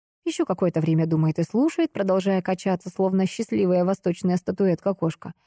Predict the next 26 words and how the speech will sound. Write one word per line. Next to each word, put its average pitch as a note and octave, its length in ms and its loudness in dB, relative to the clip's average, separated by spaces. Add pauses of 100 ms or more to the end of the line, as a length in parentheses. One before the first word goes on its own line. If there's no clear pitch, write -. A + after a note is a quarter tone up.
(320)
После C4+ 260 0
паузы, D4 540 2
в - 60 -12
которой G3+ 460 2
Орфа F3 380 0
обводит F3+ 480 0
рисунок E3+ 520 0
на F3+ 100 0
песке, F4+ 420 -2
широко D#3+ 400 -2
зевает, C4+ 500 0 (580)
а F4+ 100 0
потом C#4+ 280 0
самым A3+ 340 2
невинным B3 460 2
голосом G3 400 2
сообщает, F#3+ 560 0
что - 220 -2
все - 220 -4
поняла, A3 560 2
и E4+ 60 2
обращается F#3 680 0
к - 60 -12
своей E3+ 280 0
страже. - 400 -8 (680)
"Хаби". G#3+ 640 0